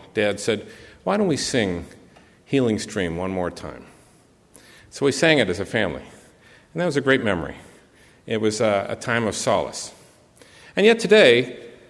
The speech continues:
as Kimberly is enrolled as a, as a senior soldier,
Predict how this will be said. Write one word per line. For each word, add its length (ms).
as 180
Kimberly 440
is 180
enrolled 440
as 140
a, 180
as 160
a 40
senior 380
soldier, 640